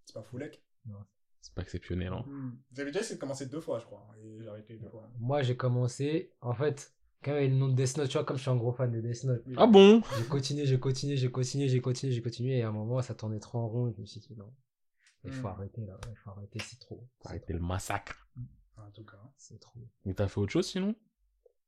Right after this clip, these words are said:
Speaker 2: Ouais, j'ai fait autre chose, euh, après en anime. Je vais parler en anime. En anime, j'ai fait, euh, j'ai fait quoi, ce,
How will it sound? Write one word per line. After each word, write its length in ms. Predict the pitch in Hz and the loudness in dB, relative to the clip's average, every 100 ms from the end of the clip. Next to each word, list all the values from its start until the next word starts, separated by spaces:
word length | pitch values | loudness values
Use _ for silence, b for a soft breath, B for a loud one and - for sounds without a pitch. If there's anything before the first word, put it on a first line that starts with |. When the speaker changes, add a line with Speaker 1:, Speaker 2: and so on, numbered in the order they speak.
| - | 0
Speaker 2:
Ouais, 220 | 180 220 | 2 4
j'ai 100 | 113 | 2
fait 140 | - 117 | -2 -6
autre 140 | 117 | -6
chose, 300 | 165 185 123 | 2 2 2
euh, 680 | 117 117 117 113 113 113 110 | 0 -2 -2 -2 -4 -4 -6
après 300 | 110 - 135 | -8 -6 -2
en 140 | 123 | 0
anime. 480 | 123 160 202 135 104 - _ | 0 2 2 0 -4 -10 _
Je 80 | - | -14
vais 60 | 113 | -8
parler 160 | 113 | -6
en 80 | 113 | -4
anime. 300 | 113 151 151 | -6 -4 -4
En 100 | 110 | -4
anime, 320 | 107 123 143 | -2 -4 -4
j'ai 160 | 120 107 | -6 -8
fait, 280 | - 113 107 | -8 -8 -8
euh, 260 | 104 101 101 98 98 98 - 117 127 _ - _ _ _ _ _ | -8 -10 -12 -12 -14 -14 -16 -20 -20 _ -20 _ _ _ _ _
j'ai 120 | - | -20
fait 120 | - 113 | -20 -14
quoi, 180 | 123 | -12
ce, 160 | 107 104 | -12 -14